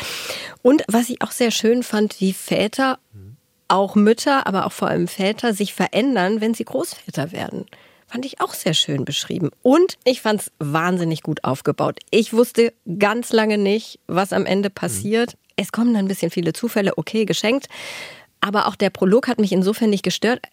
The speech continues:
Speaker 1: weil ich mich in diesem Fall tatsächlich die ganze Zeit gefragt habe, was passiert, wenn man weiß, dass am Ende irgendjemand tot ist und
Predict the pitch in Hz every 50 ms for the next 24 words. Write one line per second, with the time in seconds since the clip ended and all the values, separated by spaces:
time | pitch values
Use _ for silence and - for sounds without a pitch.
0 | _ _ _ _ _ - 170 180 202 214 - - - - 220 202 - - - _
1 | _ - 190 185 254 311 381 370 349 - 233 202 185 - 185 175 - 311 330 311
2 | 262 - 226 196 220 233 285 285 - 247 - 220 202 - 202 - - - 185 180
3 | - 190 175 170 170 - _ _ _ _ _ _ _ - 165 190 254 285 - -
4 | 247 240 - - 277 247 - - - - 180 190 196 202 202 196 180 233 285 339
5 | 330 220 175 170 - - - - - - - - - - - - _ - 190 -
6 | 214 202 - - 269 302 294 262 - 254 277 262 240 233 226 202 190 185 - -
7 | - 165 170 - - 226 190 - - 190 185